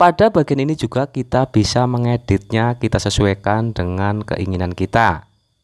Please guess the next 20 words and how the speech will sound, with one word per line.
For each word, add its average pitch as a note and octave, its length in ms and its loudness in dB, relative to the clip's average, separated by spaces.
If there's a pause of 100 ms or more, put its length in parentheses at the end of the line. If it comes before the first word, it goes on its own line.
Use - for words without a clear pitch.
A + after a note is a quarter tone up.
(240)
Untuk E3+ 400 0
bisa C#3 240 4
mengeditnya, G2+ 640 2
mengedit G2 320 -2
tombol F2+ 160 0
tersebut, F#2+ 400 -2
di - 80 -6
sini G#2+ 240 -2
kita E3 480 0
bisa C3 400 0 (160)
klik E3 240 0
bagian A2 400 0
mana C#3 400 0
yang C3 240 -2
akan C3 400 -2
kita B2 480 -2
edit B2 480 -2
tombolnya. A#2 800 4
Sebagai G#2 400 2
contoh, A#2+ 400 6